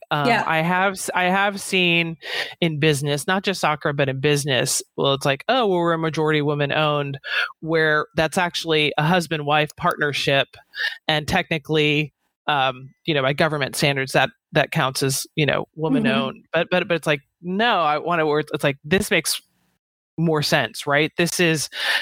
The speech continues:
Speaker 1: this is women who've made money, putting money back into the sport, investing in a women's sport. Um, you know, that's something that we've lacked for such a long time, right?
Speaker 2: Yep.
Speaker 1: Um, is, you know, women putting money in, o-,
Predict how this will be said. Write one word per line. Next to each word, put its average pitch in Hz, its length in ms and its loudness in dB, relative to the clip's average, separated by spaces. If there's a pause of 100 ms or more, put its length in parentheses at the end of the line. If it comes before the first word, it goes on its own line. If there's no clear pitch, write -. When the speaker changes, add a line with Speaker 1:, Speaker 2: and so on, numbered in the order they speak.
(180)
Speaker 1:
this 165 180 0
is 160 240 0 (580)
women 202 420 0
who've 175 280 0
made 160 300 2
money, 151 540 0 (760)
putting 190 320 0
money 165 220 2
back 147 280 0
into 147 120 -2
the 139 100 0
sport, 143 420 0
investing 147 600 0
in 139 100 2
a 143 80 0
women's 139 380 0
sport. 135 480 0 (120)
Um, 135 360 -2
you 160 120 0
know, 143 100 2
that's 160 260 0
something 170 520 0
that 147 200 2 (100)
we've 147 380 0
lacked 156 560 -2
for 139 140 -4
such 139 260 0
a 151 60 -2
long 143 320 0
time, 139 440 -2
right? 135 320 2 (360)
Speaker 2:
Yep. 196 240 0
Speaker 1:
Um, 131 500 0
is, 143 540 2
you 160 100 4
know, 135 320 0
women 160 380 0
putting 151 340 0
money 143 280 2
in, 147 100 2
o-, 147 180 2